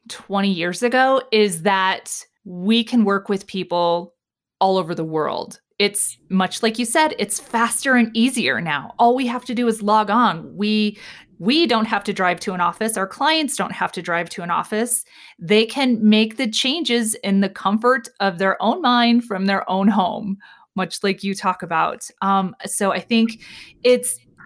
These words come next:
easier now than ever to connect with a worldwide audience and to serve more people.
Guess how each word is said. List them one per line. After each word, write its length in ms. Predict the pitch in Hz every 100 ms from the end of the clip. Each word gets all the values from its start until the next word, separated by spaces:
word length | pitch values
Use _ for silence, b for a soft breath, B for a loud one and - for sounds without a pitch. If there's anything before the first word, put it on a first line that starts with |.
| -
easier 500 | 247 247 233 277 285
now 360 | 240 196 185 208
than 320 | 202 196 -
ever 480 | 180 185 196 254 311
to 200 | 311 240
connect 600 | 226 208 190 190 214 -
with 200 | 196 190
a 120 | -
worldwide 760 | 180 170 185 190 185 180 180 180
audience 500 | - 165 185 220 247 -
and 180 | 196 202
to 120 | 196
serve 500 | - 196 185 180 -
more 300 | 180 180 175
people. 600 | - 175 165 - -